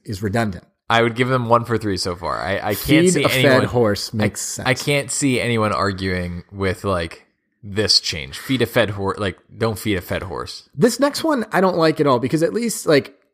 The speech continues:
Speaker 1: take the bull by the horns, take the flower by the thorns, bring home the bacon, bring home the bagels, beat a dead horse, feed a fed horse. Like, it has a s-, the same cadence
Speaker 2: Yeah,
Speaker 1: at
Speaker 2: yeah,
Speaker 1: least,
Speaker 2: uh-huh.
Speaker 1: right? And even rhymes.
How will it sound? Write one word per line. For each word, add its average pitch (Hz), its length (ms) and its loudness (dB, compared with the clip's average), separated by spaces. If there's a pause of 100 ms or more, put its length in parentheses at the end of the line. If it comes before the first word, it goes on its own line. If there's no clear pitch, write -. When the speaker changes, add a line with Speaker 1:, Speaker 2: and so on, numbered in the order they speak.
(160)
Speaker 1:
take 180 200 4
the 160 80 0
bull 147 220 6
by 139 160 2
the 135 100 -2
horns, 107 420 -2
take - 220 0
the - 60 -10
flower 127 280 2
by 113 160 2
the 104 100 -2
thorns, 90 360 -8
bring 151 300 2
home 139 180 2
the 117 80 0
bacon, 110 360 2 (100)
bring 123 220 -2
home 117 180 -4
the 107 100 0
bagels, 101 400 -4 (140)
beat 143 160 6
a 135 60 4
dead 123 200 4
horse, 107 320 0
feed 117 220 0
a 98 40 -2
fed 107 220 -2
horse. 98 220 -2
Like, 123 80 -2
it 117 80 -2
has 135 220 2
a - 20 -2
s-, - 140 -6
the - 180 -10
same 120 240 -2
cadence 117 360 0
Speaker 2:
Yeah, 123 120 4
Speaker 1:
at - 80 4
Speaker 2:
yeah, - 60 2
Speaker 1:
least, 175 140 0
Speaker 2:
uh-huh. 110 160 0
Speaker 1:
right? 160 200 2
And 139 120 2
even 131 200 4
rhymes. 123 400 2